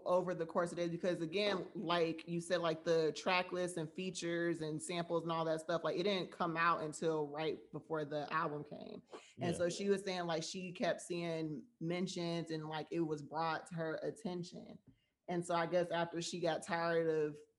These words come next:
Speaker 1: people commenting and saying stuff, she went on live and kinda went off about it.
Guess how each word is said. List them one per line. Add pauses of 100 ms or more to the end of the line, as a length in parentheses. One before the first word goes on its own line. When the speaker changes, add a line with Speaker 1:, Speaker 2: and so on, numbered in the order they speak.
(300)
Speaker 1:
people
commenting
and
saying
stuff,
she
went
on
live
and
kinda
went
off
about
it.